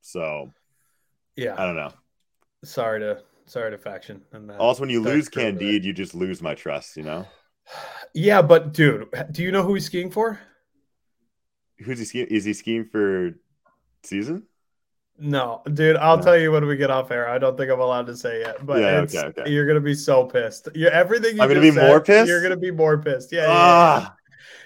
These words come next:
Speaker 2: You're gonna be more, or confused. I'm <laughs> confused, dude. Bro, you're confused. I'm fucking confused. Um, all right, Freddie, this has
Speaker 1: Sick.
Speaker 2: been great.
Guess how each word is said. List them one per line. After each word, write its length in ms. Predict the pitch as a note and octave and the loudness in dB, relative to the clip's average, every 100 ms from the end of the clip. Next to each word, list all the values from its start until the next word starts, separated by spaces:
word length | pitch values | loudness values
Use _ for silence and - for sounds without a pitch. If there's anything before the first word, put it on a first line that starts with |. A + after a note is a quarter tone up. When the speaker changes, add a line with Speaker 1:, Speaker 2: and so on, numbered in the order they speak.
| - | -4
Speaker 2:
You're 200 | D#3+ E3 | 0 2
gonna 120 | E3 D#3+ | 2 0
be 120 | D#3 | 0
more, 400 | D3+ D3+ D3+ D3+ | 2 2 2 2
or 240 | G#3+ C#4 C#4 | 8 10 8
confused. 680 | C#4 - D3+ E3 E3 C#3+ - | 2 -4 -6 -6 -4 -6 -6
I'm 240 | D3 E3 | 0 0
<laughs> 20 | D3+ | 0
confused, 760 | - - C#3+ - F3 D3+ - | -12 -14 -12 -6 -6 -6 -2
dude. 440 | G3 F3 - E3+ - _ _ | 0 0 -4 -14 -16 _ _
Bro, 260 | D#3+ D3+ C#3 - _ _ - | -4 -2 -6 -14 _ _ -12
you're 300 | D#3+ G3+ G3+ | -2 0 2
confused. 520 | F#3 D3+ D3+ C#3+ D3 D#3+ | -2 -10 -12 -14 -12 -4
I'm 260 | F3+ F3 | -4 -4
fucking 300 | D3+ C3+ C3 C#3 | -6 -8 -10 -18
confused. 540 | C3 C#3 C3+ C#3 C#3 - | -18 -16 -12 -12 -14 -4
Um, 420 | D#3 D#3 D#3 D3 - _ _ _ _ _ | 0 2 0 -2 -12 _ _ _ _ _
all 100 | D3+ | 4
right, 200 | C3+ A#2+ - | 4 2 -2
Freddie, 300 | F3 D#3+ D#3+ | 2 2 0
this 240 | D3 E3+ D#3 | -4 -8 -8
has 80 | E3 | -2
Speaker 1:
Sick. 100 | A2 | -2
Speaker 2:
been 140 | D3 | -2
great. 360 | C#3 C3 B2+ | -2 -2 -2